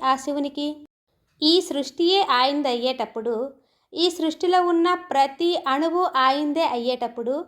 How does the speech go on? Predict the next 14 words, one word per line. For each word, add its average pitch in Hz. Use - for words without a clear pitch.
మనదంటూ 330
ఏముందండి 302
మనం 262
ఆయనకి 285
ఇవ్వడానికి? 254
శివుడికి 330
ఇవ్వగలిగేది 277
ఒక్కటే, 233
మనసు 240
నిండిన 233
ప్రేమ, 226
భక్తి, 233
విశ్వాసం, 277
శరణాగతి. 339